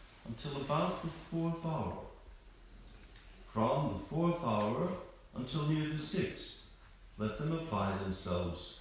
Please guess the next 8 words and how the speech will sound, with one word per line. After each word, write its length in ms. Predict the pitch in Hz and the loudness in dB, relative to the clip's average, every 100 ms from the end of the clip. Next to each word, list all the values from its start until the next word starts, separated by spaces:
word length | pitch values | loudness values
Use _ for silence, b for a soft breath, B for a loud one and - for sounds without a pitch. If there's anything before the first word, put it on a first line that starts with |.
| - | -6
to 60 | 87 110 | -2 0
reading. 360 | 156 - - - - - - - - - - - - - - - B B B B B B | 0 0 -4 -8 -14 -20 -20 -20 -20 -20 -20 -20 -20 -20 -20 -20 B B B B B B
And 280 | 143 147 147 | 4 6 8
when 320 | 190 233 233 | 10 12 10
they 360 | 214 180 165 - - - 104 | 8 8 4 2 -8 -6 2
rise 840 | 127 139 131 123 110 - - - - | 6 8 8 8 6 2 -4 -6 -8
from 160 | - 98 | -2 -2
table, 480 | - 107 95 107 | 4 4 4 2